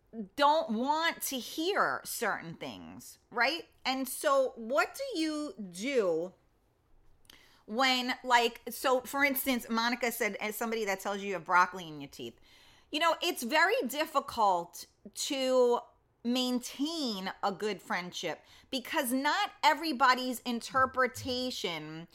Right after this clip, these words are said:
of a friendship is the same. So this is the problem with people, is we have different expectations, perhaps.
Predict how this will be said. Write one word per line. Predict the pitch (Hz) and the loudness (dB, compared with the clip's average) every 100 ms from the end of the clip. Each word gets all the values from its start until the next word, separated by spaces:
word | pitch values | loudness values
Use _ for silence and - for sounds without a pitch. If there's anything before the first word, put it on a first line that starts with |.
| - - - | -20 -20 2
of | - 262 285 294 - - | 10 12 12 8 0 0
a | 240 | 0
friendship | - 262 254 262 262 - 190 165 - | 0 0 2 0 -4 -4 -4 -4 -4
is | - 233 226 | 0 2 2
the | 196 190 | -2 -10
same. | 190 - 254 220 131 - - - - - | -6 -4 -4 -6 -8 -12 -18 -20 -20 -16
So | - 294 | -6 -4
this | 262 370 | -2 0
is | 554 480 | 0 0
the | 269 | -2
problem | - 254 277 269 226 208 202 | 0 2 4 4 0 -4 -6
with | 202 214 214 | -6 -6 -6
people, | - 262 269 220 185 | -10 -10 -8 -8 -4
is | 208 202 - | -4 -4 -6
we | 208 262 294 | -8 -6 -6
have | 269 240 | -6 -6
different | 240 262 233 - | -6 -6 -6 -8
expectations, | 214 - 208 - - 233 233 180 147 | -10 -10 -12 -10 -8 -8 -8 -10 -12
perhaps. | - 151 - 90 - - - | -12 -8 -6 -6 -8 -14 -16